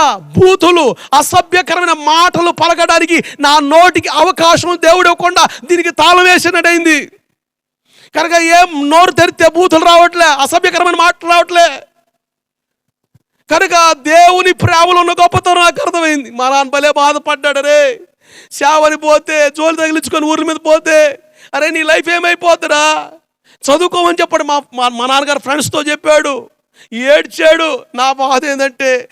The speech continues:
నా జీవితం సేవా జీవితం, దేవుడు నన్ను పిలుచుకోవడం నాకు అర్థమైంది. కానీ ధైర్యం తెచ్చుకున్న ఏదో ఒక రోజు మా నాన్న అర్థం చేసుకుంటాడని. ఈరోజు మా నాన్నకు అర్థమైంది ఒకటే,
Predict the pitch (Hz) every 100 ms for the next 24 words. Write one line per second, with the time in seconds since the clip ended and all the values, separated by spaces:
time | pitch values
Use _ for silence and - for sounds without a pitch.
0 | - 247 247 247 190 277 285 262 262 254
1 | 262 254 233 247 254 240 226 - _ -
2 | - 311 320 320 320 311 330 - 339 330
3 | 330 311 320 320 320 320 285 - _ _
4 | _ 262 294 339 294 330 359 359 330 -
5 | 320 302 339 370 381 285 359 359 339 320
6 | 302 294 277 269 - 240 220 190 185 220
7 | 247 262 247 254 247 - - 214 226 233
8 | 247 254 240 233 247 240 233 208 233 226